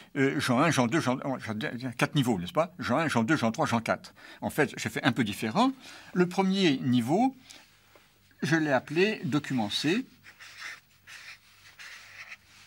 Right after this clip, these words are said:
qui correspondrait à Jean un. Pourquoi document C ? Parce que quand j'ai élaboré ça, j'avais déjà fait ces travaux-là, et ce document est utilisé par Luc et par Jean,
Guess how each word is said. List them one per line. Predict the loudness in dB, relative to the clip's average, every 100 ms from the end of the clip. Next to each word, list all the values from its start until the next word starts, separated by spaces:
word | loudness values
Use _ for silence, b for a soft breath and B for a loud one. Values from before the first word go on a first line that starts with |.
| -4
qui | 0
correspondrait | 2 2 0 2 4
à | 4 4
Jean | 2 2
un. | 2 0 -4 B B B -2
Pourquoi | 2 2
document | 2 0 0 0
C ? | 0 0
Parce | -2 -2 -2
que | -2
quand | 0 0
j'ai | 2 2
élaboré | 2 0 -4
ça, | 2 4 B B
j'avais | 4 4
déjà | 6 6 4
fait | 4 2 2
ces | -2
travaux-là, | -4 -4 2 4 4 2 B B B
et | 2 2 B B B B B B B
ce | 0 2
document | 2 2 2 2 2
est | 0 0
utilisé | -2 0 2 2 2
par | 0 2
Luc | 4 2 -2 -12 _ _ _ _
et | 2
par | 2 4
Jean, | 2 0